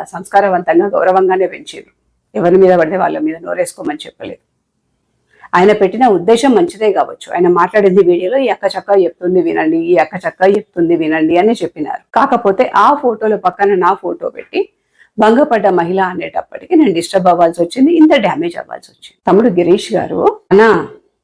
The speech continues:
మా పెద్దన్న, నాకు మీరు ఇప్పటివరకు ముఖ పరిచయం లేదన్నా, కాకపోతే మీకు వచ్చి ఒకరిద్దరు చెప్తూ ఉంటే విన్నాను. మెయిన్ గా మీ near and dear ఛానల్ ఉంది కదా పొలిటికల్, తను చెప్తుంటే విన్నాను, 'జర్సన్ అన్న చాలా గ్రేట్, నైస్ క్యాండిడేట్' అని.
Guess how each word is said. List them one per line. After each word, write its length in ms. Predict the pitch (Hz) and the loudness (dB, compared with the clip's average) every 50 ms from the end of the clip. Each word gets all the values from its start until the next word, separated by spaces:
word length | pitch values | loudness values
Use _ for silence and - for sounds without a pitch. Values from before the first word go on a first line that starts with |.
| _ _ _ _ _ _ _ _ _ | _ _ _ _ _ _ _ _ _
మా 80 | 233 240 | -10 -6
పెద్దన్న, 380 | - - 165 - 196 196 175 - 127 123 - - _ _ _ _ _ _ _ _ _ _ _ _ _ _ _ - | -4 -4 -2 0 2 2 2 0 0 -4 -14 -20 _ _ _ _ _ _ _ _ _ _ _ _ _ _ _ 0
నాకు 200 | 185 170 - 196 | 2 2 2 2
మీరు 140 | 185 185 180 | 2 2 0
ఇప్పటివరకు 400 | 165 170 - 175 175 185 185 208 | 0 -2 -2 0 0 0 0 -2
ముఖ 140 | 220 - - | -6 -10 -10
పరిచయం 440 | 175 - 208 185 - - 214 196 - | -8 -6 -6 -6 -6 -6 -8 -8 -6
లేదన్నా, 460 | - - 160 165 165 165 - - - | -6 -6 -4 -4 -4 -6 -6 -6 -6
కాకపోతే 460 | 220 - 180 175 - - - 233 - | -2 -2 -2 -2 -4 -6 -8 -6 -4
మీకు 220 | 254 214 190 180 170 | -4 -4 -2 -4 -4
వచ్చి 420 | 170 - - 185 170 156 - - _ _ _ _ _ _ _ _ _ _ _ - | -6 -4 -4 -4 -4 -4 -4 -8 _ _ _ _ _ _ _ _ _ _ _ -6
ఒకరిద్దరు 380 | 214 - 233 233 226 185 214 196 | -4 0 2 2 2 2 0 0
చెప్తూ 300 | 190 180 - - - 196 | -2 -2 -4 -2 0 2
ఉంటే 220 | 196 190 185 165 | 2 2 0 -4
విన్నాను. 400 | - - 160 156 - - - - 180 _ _ _ _ _ _ _ _ _ _ _ - 190 | -4 -4 -4 -4 -4 -4 -8 -14 -20 _ _ _ _ _ _ _ _ _ _ _ -2 2
మెయిన్ 360 | 185 190 190 202 214 226 247 | 4 4 6 4 4 4 2
గా 40 | 226 | 0
మీ 220 | 208 190 175 170 165 170 - - 160 | 2 2 2 2 2 0 -4 -6 -4
near 220 | 170 170 190 202 185 | -2 0 2 2 2
and 180 | - 190 185 175 165 | 0 -2 -2 -4 -6
dear 200 | - - - 160 - - - - - | -8 -6 -6 -6 -6 -10 -10 -4 0
ఛానల్ 260 | 190 185 202 208 214 | 2 2 2 2 2
ఉంది 180 | 202 185 180 165 | 0 0 -2 0
కదా 200 | - - 202 202 | 0 0 -2 -2
పొలిటికల్, 480 | - - 170 170 180 175 175 - - - _ _ _ _ | -2 -2 -4 -2 -4 -6 -6 -8 -12 -14 _ _ _ _
తను 140 | - 220 233 | 2 2 4
చెప్తుంటే 500 | 233 226 180 180 - - 185 190 196 196 | 4 2 0 -2 0 -2 0 0 0 0
విన్నాను, 340 | 170 160 - 160 - - - | 0 0 0 -2 -2 -4 -6
'జర్సన్ 340 | 165 - 156 156 - 175 - | -4 -4 -4 -2 -2 -4 -4
అన్న 140 | - 143 160 | -4 -4 -6
చాలా 280 | 160 - - 147 151 | -6 -6 -6 -4 -4
గ్రేట్, 340 | 151 156 156 160 156 - - - - - - 190 | -4 -2 -2 -2 -2 -4 -6 -8 -8 -8 -6 -2
నైస్ 260 | 170 170 170 165 - | -2 0 0 -2 -4
క్యాండిడేట్' 480 | - 139 - - - - - - _ | -8 -8 -8 -8 -10 -14 -16 -18 _
అని. 80 | - - | -20 -20